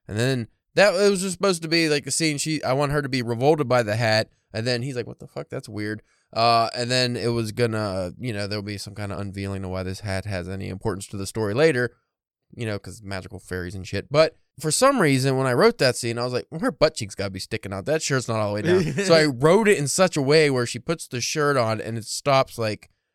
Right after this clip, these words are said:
Speaker 1: an inch and a half above the bottom of her butt
Speaker 2: Mm.
Speaker 1: cheeks. And I was like, "Well, if I'm the guy in the bed
Speaker 2: <laughs>
Speaker 1: watching that scene, even if I just got done having sex, I'm looking at that.
Speaker 2: Yeah.
Speaker 1: And then how do I feel as, like, a twenty-year-old?"
Speaker 2: Well, if you were up.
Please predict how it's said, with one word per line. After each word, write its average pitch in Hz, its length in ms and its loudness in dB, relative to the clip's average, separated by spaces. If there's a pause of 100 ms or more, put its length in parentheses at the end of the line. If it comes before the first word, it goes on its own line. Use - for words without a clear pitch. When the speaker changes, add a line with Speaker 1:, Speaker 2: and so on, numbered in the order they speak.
(260)
Speaker 1:
an 113 300 -6
inch 135 300 -2
and 120 120 -2
a 107 80 0
half 117 300 0
above 107 400 -2
the 104 100 -4
bottom 107 300 0
of 107 160 -4
her 104 100 -6
butt - 300 -4
Speaker 2:
Mm. - 20 -14
Speaker 1:
cheeks. 127 360 -8 (240)
And 135 120 0
I 170 120 8
was 147 100 4
like, 143 140 2
"Well, 127 240 0
if - 160 -10
I'm 254 280 2
the 170 60 -2
guy 151 360 4
in 131 160 0
the 113 100 0
bed 139 420 2
Speaker 2:
<laughs> - 0 -
Speaker 1:
watching 123 280 2
that 113 100 -2
scene, 123 260 -6
even 220 200 0
if 190 80 -4
I 165 60 4
just 147 200 -2
got 123 180 2
done 131 180 0
having 127 360 0
sex, 156 280 0
I'm 110 160 -6
looking 123 320 0
at 98 120 -8
that. 104 280 -2
Speaker 2:
Yeah. 156 280 0
Speaker 1:
And 120 100 0
then 160 80 2
how 175 180 6
do 156 140 6
I 123 100 6
feel 160 320 4
as, 117 120 0
like, 117 140 -2
a 107 60 -2
twenty-year-old?" 127 840 0
Speaker 2:
Well, - 220 -20
if 170 160 0
you 190 160 2
were 139 240 0
up. - 240 -6